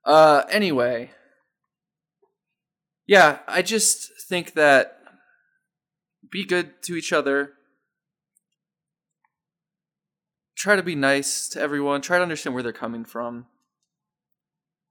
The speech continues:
Know that just from how you're born, you've got it better than some people, and some people have it worse than you. I don't know.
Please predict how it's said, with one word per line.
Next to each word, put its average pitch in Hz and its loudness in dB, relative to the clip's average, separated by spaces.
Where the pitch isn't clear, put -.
Know 160 -2
that 165 4
just - -8
from 156 -6
how 160 0
you're 165 -2
born, 160 -6
you've 139 -8
got 160 4
it 143 -2
better 151 2
than 151 -10
some 151 -8
people, 151 -4
and 127 -10
some 139 -14
people 147 -8
have 143 -4
it 131 -8
worse 123 -6
than 123 -14
you. 127 -12
I 151 -2
don't 131 -2
know. - -14